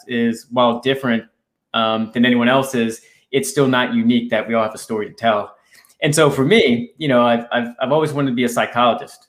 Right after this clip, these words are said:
So I grew up in, in Virginia, right outside Washington, D C,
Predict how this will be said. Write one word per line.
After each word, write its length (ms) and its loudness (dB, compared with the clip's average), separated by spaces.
So 120 -6
I 100 2
grew 180 2
up 80 -2
in, 200 0
in 120 -4
Virginia, 380 -4
right 180 -2
outside 580 -2
Washington, 380 -2
D 160 -6
C, 420 -6